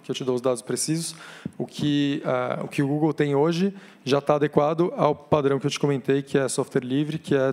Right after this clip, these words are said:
ah, transversal em várias indústrias aí, e tem participantes que desenvolvem desde aplicativos de mobilidade urbana até empresas que fazem, ah, C R M, R P. Ah, então, esse é bem mais recente.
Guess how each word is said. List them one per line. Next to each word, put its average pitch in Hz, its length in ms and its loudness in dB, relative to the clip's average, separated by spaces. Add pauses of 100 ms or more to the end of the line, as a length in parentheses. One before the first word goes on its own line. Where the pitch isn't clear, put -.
(120)
ah, 127 180 0
transversal 127 800 0
em 123 140 -6
várias 120 320 0
indústrias 120 500 -4
aí, 117 240 -4 (320)
e 123 60 -10
tem 131 160 -2
participantes 123 640 -4
que 127 220 -4
desenvolvem 120 520 0
desde 127 400 -2 (280)
aplicativos 120 500 -4
de 117 60 -2
mobilidade 120 500 -2
urbana 120 520 -2
até 131 340 -2
empresas 113 420 -6
que - 60 -20
fazem, 120 320 -4 (420)
ah, 127 380 -6 (440)
C - 200 -4
R 113 160 0
M, 120 420 -2
R 110 280 -4
P. 123 300 -2 (400)
Ah, 113 380 -6 (100)
então, 117 280 -4
esse 120 180 -2
é 127 60 -2
bem 127 180 -2
mais 131 200 0
recente. 131 520 -4